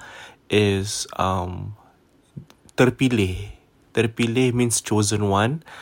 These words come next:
Um, not so much of chosen one to be, <laughs> uh, to, to, to bring change for the world or whatever, or, like, can see things. I mean, yes, can see things, but,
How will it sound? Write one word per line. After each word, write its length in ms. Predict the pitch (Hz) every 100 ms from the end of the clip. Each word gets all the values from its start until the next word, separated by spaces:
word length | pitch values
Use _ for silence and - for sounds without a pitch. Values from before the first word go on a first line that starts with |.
| - - - -
Um, 320 | 98 101 101
not 260 | 117 160
so 220 | - 127 123
much 360 | 127 131 - -
of 460 | - 98 101 -
chosen 480 | - 110 107 107 107
one 360 | 104 101 104 107 -
to 120 | 101
be, 640 | 98 101 101 98 98 95 98 - - -
<laughs> 360 | _ - - -
uh, 360 | 101 - 107 104 -
to, 240 | - 104 104
to, 300 | 104 101 98
to 200 | 98 101
bring 320 | 104 110 107
change 540 | 110 - 107 98 98 -
for 160 | 98
the 120 | 90 92
world 380 | 90 90 90
or 60 | 87
whatever, 560 | 85 85 85 87 87 87
or, 100 | -
like, 200 | 90 87
can 220 | - 90 87
see 280 | - 98
things. 340 | 92 - 87 85
I 60 |
mean, 140 | 135 117
yes, 260 | 131 95
can 160 | - 95
see 160 | 95 98
things, 400 | - 90 95 -
but, 360 | 90 95 92